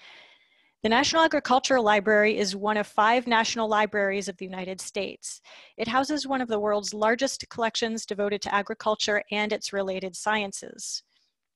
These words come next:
N A L provides a variety of online resources, including journal articles, digital collections, and other materials relating to agriculture.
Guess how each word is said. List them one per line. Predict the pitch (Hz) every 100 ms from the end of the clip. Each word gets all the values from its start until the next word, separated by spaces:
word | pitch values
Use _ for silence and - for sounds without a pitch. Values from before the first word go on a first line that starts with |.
| _ _ _ _ _ _ _ - _ _ _ _ -
N | 262
A | 339
L | 311
provides | - 262 233 226 226
a | 202
variety | 202 196 240 269 254
of | 208
online | 208 208 208 202
resources, | 196 226 - 196 190 190 196 - -
including | 226 233 262 240 233
journal | 240 262 -
articles, | 262 269 269 269 262
digital | - 202 208 208
collections, | - 214 214 - 208 208
and | 208 196
other | 233 240 226
materials | 214 - 202 196 196 202
relating | 196 196 190 196
to | -
agriculture. | 214 208 202 - 185 - - -